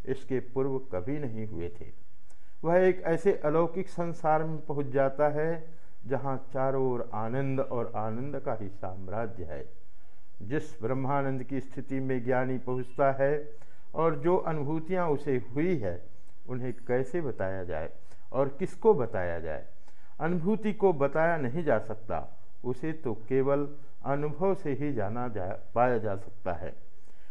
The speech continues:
वह तो गूंगे के रस के अनुभव जैसा है। गूंगा उस रस का स्वयं आनंद लेकर मस्त हो सकता है, पर उसकी रसानुभूति का वर्णन नहीं कर सकता।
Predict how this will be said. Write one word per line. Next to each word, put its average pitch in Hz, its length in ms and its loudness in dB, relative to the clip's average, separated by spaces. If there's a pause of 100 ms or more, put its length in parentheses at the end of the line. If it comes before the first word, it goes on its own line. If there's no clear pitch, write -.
(120)
वह 190 140 6
तो 202 200 4
गूंगे 160 400 2
के 196 180 2
रस 135 280 0
के 185 160 2
अनुभव 123 460 0
जैसा 101 420 0
है। 78 200 -2 (580)
गूंगा 139 580 2 (300)
उस 156 240 0
रस 175 240 2
का 190 180 4
स्वयं 165 340 0 (140)
आनंद 127 420 0
लेकर 110 500 0 (460)
मस्त 196 320 0
हो 120 200 0
सकता 104 380 0
है, 80 240 -2 (520)
पर 139 320 2 (420)
उसकी 202 400 0
रसानुभूति 151 840 0
का 147 200 2
वर्णन 110 360 0
नहीं 110 260 -2
कर 113 140 -2
सकता। - 540 -2